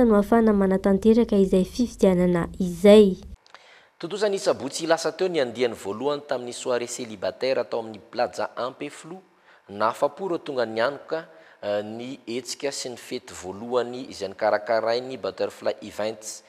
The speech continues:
Speaker 2: Mampanantena ny diany faharoa sahady izy ireo, izay ho atao tsy ho ela. Ary ao anatin'ity fanadihadiana ity, ny hafanan'ny hetsika tamin'ny sabotsy lasa teo.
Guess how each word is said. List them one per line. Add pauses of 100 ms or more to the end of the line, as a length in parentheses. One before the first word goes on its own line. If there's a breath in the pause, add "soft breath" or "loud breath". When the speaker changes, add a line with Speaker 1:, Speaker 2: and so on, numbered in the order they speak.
(260 soft breath)
Speaker 2:
Mampanantena
ny
diany
faharoa
sahady
izy
ireo, (180)
izay
ho
atao
tsy
ho
ela. (420 soft breath)
Ary
ao
anatin'ity
fanadihadiana
ity, (400 soft breath)
ny
hafanan'ny
hetsika
tamin'ny
sabotsy
lasa
teo.